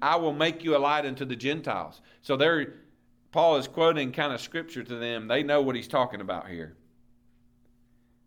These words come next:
And he says, "You're a Jew, so you claim these things. You claim you're an instructor of the foolish. You claim you're a teacher of children because you have the law.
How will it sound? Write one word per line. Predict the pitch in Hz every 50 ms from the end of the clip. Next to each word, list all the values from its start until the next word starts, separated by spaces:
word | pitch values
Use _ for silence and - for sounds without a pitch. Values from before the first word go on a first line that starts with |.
| _ _ -
And | 107 147
he | 160
says, | 131 160 175 165 147 135
"You're | 190 208 190
a | 165
Jew, | 135 123 170 226 233 220 180
so | - 165
you | 160 170 202 220
claim | 214 - 240 240 262 262 254
these | 226 170 151 -
things. | - 147 135 123 113 113 143
You | 190
claim | 190 - 214 214 214 208
you're | 202 196 190
an | 180
instructor | 170 160 - - - 202 214 220 214 202 196
of | 190 185
the | 170
foolish. | - 202 208 233 226 185 131 104 - - - - - _ _ _ _ _ _ _ _ _ _ _ _ _ _ _ _ _ _ _ _ _ _ _ _ _ _
You | - 160 175 -
claim | - 185 202 214 214 208 202
you're | 196 196 185
a | 170
teacher | - 202 208 220 - - 226 208
of | 190 -
children | - - 185 208 226 226 175 143 120
because | 123 120 - 160 170 170 156 165
you | 196 185
have | 185 202 208 202 185
the | 175
law. | 165 170 185 226 233 190 120 - - -